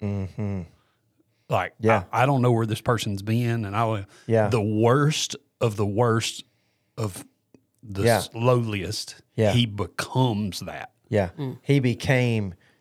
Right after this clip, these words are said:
Speaker 1: that dirt. He
Speaker 2: Yeah.
Speaker 1: became that grime, that sweat, that filth. Yeah.
Speaker 2: Yeah. That's, um,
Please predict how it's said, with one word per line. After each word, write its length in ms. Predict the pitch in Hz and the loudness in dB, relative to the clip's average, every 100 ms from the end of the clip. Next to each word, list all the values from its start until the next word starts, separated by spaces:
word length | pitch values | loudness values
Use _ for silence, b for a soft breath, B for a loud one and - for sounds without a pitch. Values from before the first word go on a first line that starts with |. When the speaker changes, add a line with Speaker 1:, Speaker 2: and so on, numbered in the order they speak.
| b | b
Speaker 1:
that 380 | 110 101 117 98 | 2 2 0 0
dirt. 340 | 104 92 - | 0 0 -2
He 140 | 127 | -2
Speaker 2:
Yeah. 160 | 113 113 | 0 0
Speaker 1:
became 460 | - 131 120 113 107 | 0 2 2 2 0
that 280 | 107 - | -2 -2
grime, 540 | 104 107 104 95 92 92 | -4 -2 0 -2 -4 -4
that 200 | 104 - | -4 -4
sweat, 600 | - - 104 104 98 - | -4 -4 0 2 2 -2
that 220 | 98 - | -8 -8
filth. 440 | - 107 87 - - | -6 -4 -4 -10 -8
Yeah. 200 | 104 104 | -2 -2
Speaker 2:
Yeah. 140 | 82 - b b b b - | -2 -10 b b b b 0
That's, 340 | 113 - - | 0 0 -2
um, 320 | 104 92 90 | -2 -4 -8